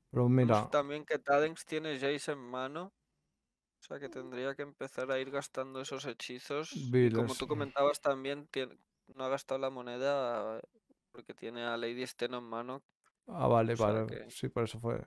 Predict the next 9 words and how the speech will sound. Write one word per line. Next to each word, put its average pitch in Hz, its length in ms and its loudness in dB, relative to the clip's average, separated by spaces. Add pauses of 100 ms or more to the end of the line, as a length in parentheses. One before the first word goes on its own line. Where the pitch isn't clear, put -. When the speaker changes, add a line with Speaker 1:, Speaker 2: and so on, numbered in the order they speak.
(140)
Speaker 1:
Vale, 95 240 0
vale. 87 180 -2 (1000)
No 127 80 0
había 120 100 6
visto 113 220 0
que 110 80 0
tenía 104 220 0
Lady 110 160 0
Steno. 117 440 -4